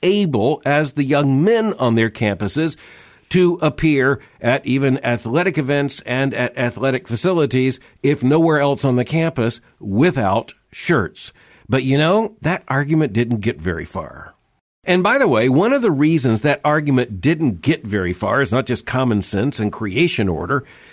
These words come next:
It is also the fact that at the very same time, there was the claim coming from the very same feminists about the objectification of the female body, and in particular in depictions that were overly sexualized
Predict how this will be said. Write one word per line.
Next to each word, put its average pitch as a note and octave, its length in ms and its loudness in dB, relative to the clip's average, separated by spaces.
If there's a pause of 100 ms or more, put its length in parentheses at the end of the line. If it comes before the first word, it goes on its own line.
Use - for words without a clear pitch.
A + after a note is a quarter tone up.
(140)
It F#3 160 2
is F#3+ 180 0
also G#3+ 440 0
the B2+ 120 0
fact A2 320 -4
that D3+ 140 -2
at G#3 220 -2
the A3 80 -2
very E3+ 420 0
same C3 480 0
time, D3+ 720 0 (420)
there C3+ 300 2
was D#3+ 240 2
the D3+ 80 -2
claim E3 420 0
coming D#3+ 360 0
from C#3+ 220 0
the D3+ 100 2
very D#3 460 0
same C3 420 0
feminists G3 760 0 (320)
about C#3+ 380 0
the D#3+ 240 0
objectification D3+ 1160 -2
of B2 120 0
the A#2+ 100 0
female B2 520 2
body, C3 580 -2 (260)
and B2+ 140 2
in D#3 180 4
particular D3+ 960 0
in C#3 160 2
depictions F3+ 680 -2
that C3+ 120 -2
were C#3 200 0
overly D3 340 0
sexualized C3 960 0